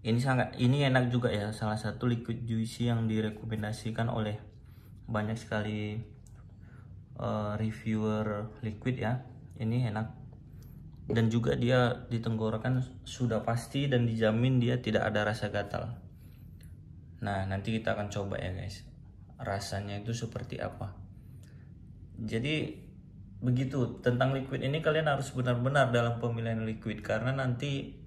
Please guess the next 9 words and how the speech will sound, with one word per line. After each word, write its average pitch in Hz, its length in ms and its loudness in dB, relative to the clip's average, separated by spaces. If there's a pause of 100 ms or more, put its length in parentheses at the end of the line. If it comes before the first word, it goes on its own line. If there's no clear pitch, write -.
(140)
pada 120 240 4
saat - 240 0
pembelian 120 480 2
kalian 131 240 4
tuh 139 80 0
bisa, 131 240 2
misalkan 123 480 2
ini 151 160 0
membeli 127 480 4